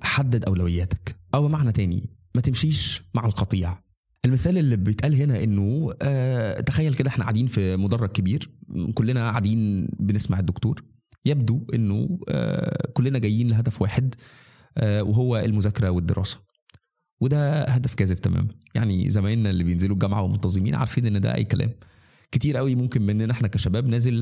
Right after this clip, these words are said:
لأهداف تانية خالص، يعني واحد نازل يجمع مع صحابه ويفطروا فطار لذيذ، واحد نازل والله يقول لك، آه، أتعرف على ناس جديدة، واحد نازل عندهم أهداف، أهداف ما لا داعي لذكرها، واحد نازل يتعلم.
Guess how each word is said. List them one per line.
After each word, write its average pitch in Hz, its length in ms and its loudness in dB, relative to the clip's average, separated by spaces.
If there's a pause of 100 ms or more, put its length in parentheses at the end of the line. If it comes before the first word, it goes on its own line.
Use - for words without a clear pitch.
(120)
لأهداف 110 400 0
تانية 120 220 0
خالص، - 520 0
يعني 76 240 -2
واحد 123 320 0
نازل 113 260 4
يجمع 95 360 2
مع 87 120 0
صحابه - 380 0
ويفطروا 104 300 0
فطار - 260 -2
لذيذ، 117 400 0 (480)
واحد 135 280 0
نازل 113 420 2
والله 101 300 2
يقول 107 280 2
لك، 98 220 0
آه، 50 640 -2 (240)
أتعرف - 560 -2
على 98 100 2
ناس 101 160 0
جديدة، 107 360 0 (300)
واحد 107 400 0
نازل 101 440 0 (420)
عندهم 104 260 0
أهداف، - 540 -2 (340)
أهداف 101 300 0
ما 90 260 0
لا 117 80 2
داعي 98 220 0
لذكرها، 101 480 0 (320)
واحد 170 220 0
نازل 143 200 2
يتعلم. 98 440 0